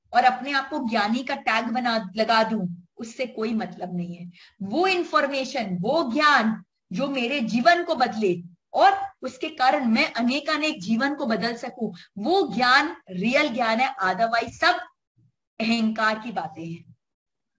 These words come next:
तो आज अगर हम ज्ञान प्राप्त करने जाएं तो पूरा जीवन बीत जाएगा, हम Google करते जाएंगे, site पे site आती जाएगी, हम पढ़ भी नहीं पाएंगे।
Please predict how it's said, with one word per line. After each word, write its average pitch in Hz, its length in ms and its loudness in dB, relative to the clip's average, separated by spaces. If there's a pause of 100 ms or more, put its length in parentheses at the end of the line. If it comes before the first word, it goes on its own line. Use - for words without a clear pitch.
(960)
तो 196 80 -6
आज 254 420 4
अगर 285 220 2
हम 285 220 2
ज्ञान 233 260 2
प्राप्त 277 400 2
करने 285 240 -4
जाएं 302 280 -2
तो 320 80 -4
पूरा 269 280 -2
जीवन 277 480 0
बीत 294 200 0
जाएगा, 277 320 4
हम 240 200 -2
Google 277 320 -2
करते 285 280 -2
जाएंगे, 285 360 0
site - 440 -6
पे 285 80 0
site 233 380 -2
आती 262 240 2
जाएगी, 277 300 2
हम 277 200 -4 (180)
पढ़ 269 180 6
भी 320 140 4
नहीं 294 140 -4
पाएंगे। 196 500 -2